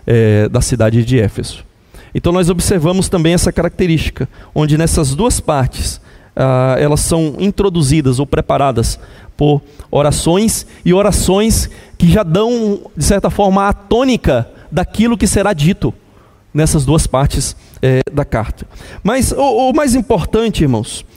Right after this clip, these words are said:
so-, de, com relação a essa carta, não é tanto aí ver a sua estrutura, mas é entendermos do que que ela fala. O que que é, é a, a carta aos Efésios nos ensina?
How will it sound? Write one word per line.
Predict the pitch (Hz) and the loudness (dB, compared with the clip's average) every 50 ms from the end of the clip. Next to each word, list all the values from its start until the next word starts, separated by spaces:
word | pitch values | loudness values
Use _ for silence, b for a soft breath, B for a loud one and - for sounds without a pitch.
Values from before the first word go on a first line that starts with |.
| b b | b b
so-, | - - - - 202 - | -10 -6 -2 -2 0 0
de, | 175 151 139 170 180 - 170 | 0 0 0 0 0 0 -4
com | 160 - - - 127 | -4 -4 -6 -2 0
relação | 185 240 180 170 - - 175 | 2 2 2 2 2 2 0
a | |
essa | 165 - 180 | 0 0 -2
carta, | - - 175 180 165 160 - - - B B B B B B B B | -2 0 0 0 0 -2 -4 -6 -8 B B B B B B B B
não | - 175 196 214 | 0 0 2 2
é | 233 226 | 0 0
tanto | 220 240 240 254 - 226 | 0 -2 -2 0 0 0
aí | 214 214 220 208 | 2 2 2 2
ver | 160 165 190 202 190 | 4 2 2 2 2
a | 180 | 0
sua | - - - 220 | 0 0 0 0
estrutura, | 214 175 - - - 214 - - - 220 208 170 131 113 123 - - - B B B B B B B B | 0 0 0 -2 -4 -4 -2 -2 0 0 2 2 0 0 -2 -6 -12 -20 B B B B B B B B
mas | 165 175 190 175 180 | -2 0 2 2 2
é | 202 208 208 208 214 208 | 2 2 2 2 0 0
entendermos | 208 233 220 - 240 208 202 196 233 247 240 240 233 226 190 - - B B B B B | 0 0 0 2 0 2 2 2 2 2 2 0 0 -2 -4 -6 -8 B B B B B
do | 180 226 | -2 0
que | - 330 | 0 0
que | - 370 | 0 0
ela | 311 262 214 | 0 0 0
fala. | - - 233 185 160 143 123 101 110 - - - - - - b b b b b b b b b | 0 0 0 2 2 2 0 0 -2 -4 -6 -14 -20 -20 -20 b b b b b b b b b
O | - 208 | -6 -2
que | 180 320 | -2 -2
que | 311 - 311 | -2 0 2
é, | 277 262 254 262 - 254 | 2 2 2 2 2 0
é | 220 - - - - - - - | 0 -2 -4 -10 -16 -12 -4 -2
a, | 190 190 - - 202 | -2 -2 0 0 -2
a | 190 | -2
carta | - - 240 269 359 320 - 262 | 0 -2 -2 0 -2 0 0 0
aos | 233 190 | 0 0
Efésios | 196 196 - - 196 190 196 208 185 220 240 220 - - - B B B B B B | 0 -2 -2 -2 0 0 0 0 -2 -4 -6 -6 -8 -10 -12 B B B B B B
nos | - 190 202 240 277 226 220 | 2 2 4 4 4 4 2
ensina? | 240 202 - - 226 214 190 156 127 104 | 2 0 0 0 0 2 2 2 0 -2